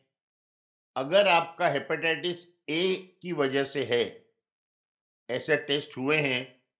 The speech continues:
तो आप हेपेटाइटिस ए का इंजेक्शन ले लें ताकि आपको फिर न होने पाए। हेपेटाइटिस ई रोकने का एक ही तरीका है कि आप बाहर की चीज़ें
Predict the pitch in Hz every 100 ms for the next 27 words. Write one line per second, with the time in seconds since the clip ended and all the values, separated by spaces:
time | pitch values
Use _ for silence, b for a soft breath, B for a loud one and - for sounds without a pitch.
0 | _ 135 139 147 131 117 147 147 147 139
1 | 143 143 147 131 127 131 147 147 139 135
2 | 143 139 123 139 127 - - 135 135 127
3 | 139 127 127 127 127 123 120 - _ _
4 | _ _ _ _ _ - 127 160 165 170
5 | 185 - 170 214 165 156 156 156 160 151
6 | 147 170 160 135 127 131 123 117 117 -
7 | _ _ _ _ _ _ _ _ - 135
8 | 120 131 143 - _ _ _ _ _ _
9 | _ _ - 110 120 139 147 165 147 139
10 | 123 127 131 131